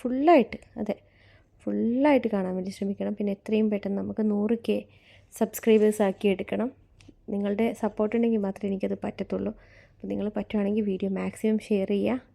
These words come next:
പിന്നെ ആർക്കെങ്കിലും ഇതൊരു പക്ഷേ യൂസ്ഫുൾ ആവും. ഞാനിതാ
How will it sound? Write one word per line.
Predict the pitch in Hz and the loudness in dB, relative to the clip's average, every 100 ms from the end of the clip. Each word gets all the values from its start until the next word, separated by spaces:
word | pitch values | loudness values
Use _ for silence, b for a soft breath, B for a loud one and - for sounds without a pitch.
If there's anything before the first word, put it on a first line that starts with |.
| - _ | -20 _
പിന്നെ | 214 196 | -4 -4
ആർക്കെങ്കിലും | 202 - 214 226 226 | -6 -4 -2 2 2
ഇതൊരു | 208 202 | 2 0
പക്ഷേ | 202 - 220 | -2 -2 -2
യൂസ്ഫുൾ | 196 - - 208 | -2 -4 -2 0
ആവും. | 190 202 262 - - _ _ _ _ _ _ _ _ _ _ _ _ _ | 0 -2 -4 -8 -20 _ _ _ _ _ _ _ _ _ _ _ _ _
ഞാനിതാ | 269 294 294 254 | 8 10 12 12